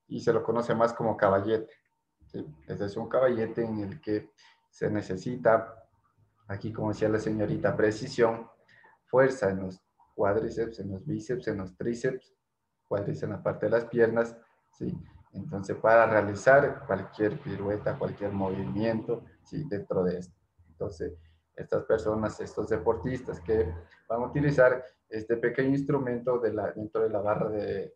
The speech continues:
perdón, dentro de lo que es la gimnasia a manos libres.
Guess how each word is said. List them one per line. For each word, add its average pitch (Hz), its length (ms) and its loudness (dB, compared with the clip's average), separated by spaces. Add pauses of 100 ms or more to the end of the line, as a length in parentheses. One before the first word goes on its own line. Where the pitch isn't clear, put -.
perdón, 107 260 2
dentro 107 200 -2
de 113 100 2
lo 104 160 -2
que 104 220 0
es 104 80 -2
la 98 140 2
gimnasia 101 640 -4
a - 160 -10
manos 107 260 -6
libres. 131 340 -2